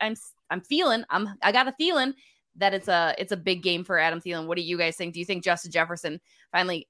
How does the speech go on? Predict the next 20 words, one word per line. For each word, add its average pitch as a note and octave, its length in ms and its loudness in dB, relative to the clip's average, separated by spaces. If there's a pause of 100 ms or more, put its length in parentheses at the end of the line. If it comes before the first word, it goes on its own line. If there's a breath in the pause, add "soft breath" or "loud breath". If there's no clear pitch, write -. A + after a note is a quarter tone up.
finds F#3+ 260 4
a A3 60 0
way G#3 160 4
to G3 60 0
break G3+ 320 2
loose G3+ 260 0
again G3+ 360 2
and, D3+ 180 -4
and E3 160 -4
kinda D#3 240 -2
takes F3 240 -4
advantage E3+ 500 0
of E3 140 -2
a, D3+ 280 2
a F#3+ 80 2
softer E3+ 520 0
Chicago F#3+ 420 2
team? A3 380 -2
Or D3 260 -2
what's, D#3+ 500 -2